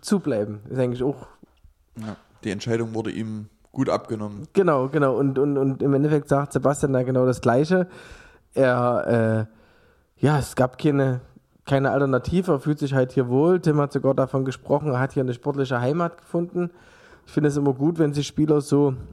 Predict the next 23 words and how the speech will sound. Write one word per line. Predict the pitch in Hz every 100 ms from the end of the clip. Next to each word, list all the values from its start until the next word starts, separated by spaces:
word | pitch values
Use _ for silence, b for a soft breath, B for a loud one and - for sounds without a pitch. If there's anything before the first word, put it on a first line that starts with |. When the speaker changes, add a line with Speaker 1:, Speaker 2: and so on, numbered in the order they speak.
| -
Speaker 1:
wie | - 127
auch | 127
Luis, | 123 143 170 160 - - _ _ _
das | 131 123
ist | 135
genau | 131 131
das, | 131
was | 135 131
wir | 127
halt | 127
auch | 120
im | 123 127 -
Endeffekt | 127 131 131 127
brauchen. | 120 139 180 170
Davon | 135 135
haben | 131 147
wir | 139
ja | 127 131
die | 131
letzten | 127 139 - 131
Jahre | 131 135
immer | - 156
gelebt. | 135 127 135 165 165